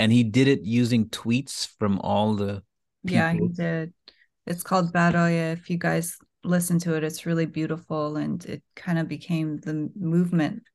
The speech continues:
Speaker 2: of, song of the entire movement, you know?
Speaker 1: Mm.
Speaker 2: And, yeah, it's really beautiful what he did. Yeah, he used tweets of
Speaker 1: Of all the
Speaker 2: Yeah,
Speaker 1: protesters.
Speaker 2: and,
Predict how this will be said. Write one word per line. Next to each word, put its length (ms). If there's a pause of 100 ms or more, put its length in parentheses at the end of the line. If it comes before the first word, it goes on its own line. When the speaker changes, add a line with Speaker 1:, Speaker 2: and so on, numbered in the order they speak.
Speaker 2:
of, 300 (340)
song 380
of 160
the 120
entire 400
movement, 540 (140)
you 120
know? 320
Speaker 1:
Mm. 40 (560)
Speaker 2:
And, 600 (720)
yeah, 260
it's 160
really 200
beautiful 600
what 140
he 100
did. 420 (320)
Yeah, 200
he 160
used 340
tweets 400
of 240 (460)
Speaker 1:
Of 100
all 160
the 60
Speaker 2:
Yeah, 40 (540)
Speaker 1:
protesters. 760 (120)
Speaker 2:
and, 440